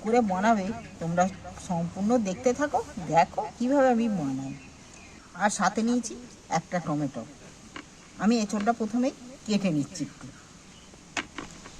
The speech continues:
just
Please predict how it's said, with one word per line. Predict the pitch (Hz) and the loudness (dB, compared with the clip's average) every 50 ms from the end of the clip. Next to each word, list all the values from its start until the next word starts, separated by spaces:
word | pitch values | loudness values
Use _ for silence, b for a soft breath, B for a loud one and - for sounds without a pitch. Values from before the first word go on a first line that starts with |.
| - - - - - - - - - - - - - - - - - - - - - - - - - - - - - - - - - - - - - - - - - - - - - - - - - - - - - - - - - - - - - - - - | -18 -18 -18 -18 -20 -20 -20 -20 -20 -20 -20 -20 -18 -18 -18 -18 -18 -20 -20 -20 -20 -20 -20 -20 -20 -20 -20 -20 -20 -20 -20 -20 -20 -20 -20 -20 -20 -20 -20 -20 -20 -20 -20 -18 -18 -16 -16 -16 -18 -20 -20 -20 -20 -20 -20 -20 -20 -20 -20 -20 -20 -20 -14 -8
just | 190 180 214 - - | -6 -4 -4 -4 -6